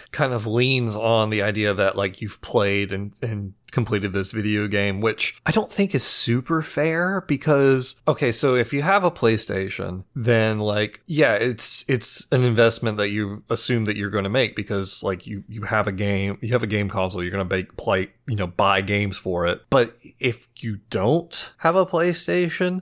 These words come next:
then that, that's assuming that you're gonna be dropping, like, what, like, about four hundred and fifty dollars to, to <laughs> get, like, this story between buying a PlayStation and buying the game itself. Like, uh,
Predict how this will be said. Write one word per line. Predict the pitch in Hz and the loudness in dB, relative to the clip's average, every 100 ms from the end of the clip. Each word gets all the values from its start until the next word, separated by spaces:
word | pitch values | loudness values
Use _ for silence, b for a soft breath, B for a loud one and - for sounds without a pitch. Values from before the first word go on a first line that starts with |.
| - | 0
then | 131 139 143 | 2 4 2
that, | 151 | 2
that's | 180 180 | 2 2
assuming | 226 - 254 185 | 4 2 2 0
that | 143 | 2
you're | 151 | 4
gonna | 165 | 4
be | 147 143 | 4 2
dropping, | 127 123 127 151 113 | 2 4 4 4 4
like, | 107 101 101 | 2 0 0
what, | 117 95 - | 2 2 2
like, | 98 90 - - | 0 -2 -6 -8
about | 98 92 - | -2 -2 -2
four | - - 110 117 120 | -8 2 6 8 6
hundred | 117 120 117 120 123 123 120 113 | 6 2 4 4 4 4 4 0
and | 110 104 - | 0 -6 -4
fifty | - 120 - 123 | 0 2 2 2
dollars | 107 110 120 120 127 120 - - - - | 4 4 6 6 4 2 2 0 -2 0
to, | - 123 117 | 4 4 4
to | - | 2
<laughs> | 110 - | 2 2
get, | - 151 - | 4 2 2
like, | 160 - | 0 0
this | 147 147 | 2 4
story | - 127 139 147 147 | 2 4 4 4 2
between | 143 131 135 139 135 | 0 0 2 2 2
buying | 117 117 135 | 2 2 2
a | 127 | 0
PlayStation | 120 123 123 - 127 120 - 127 | 4 4 4 4 4 2 0 -4
and | 113 | -2
buying | 95 101 110 113 113 113 - | 0 2 2 2 0 -4 -2
the | 120 | 0
game | 107 107 110 | 2 2 2
itself. | - - 110 117 113 - - | 2 4 6 6 4 -2 -12
Like, | 107 104 98 95 - - | 0 0 2 -2 -8 -2
uh, | - 165 160 156 139 117 | 4 6 8 6 4 0